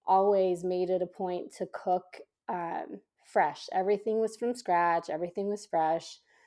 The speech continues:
And she ingrained in me when I was a child,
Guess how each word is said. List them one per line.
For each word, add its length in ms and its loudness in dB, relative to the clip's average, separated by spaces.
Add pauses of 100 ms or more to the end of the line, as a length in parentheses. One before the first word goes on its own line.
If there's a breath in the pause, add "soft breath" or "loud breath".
(260 soft breath)
And 120 -4
she 220 0
ingrained 540 2
in 140 2
me 140 2
when 120 -2
I 100 -2
was 140 -2
a 40 -4
child, 520 2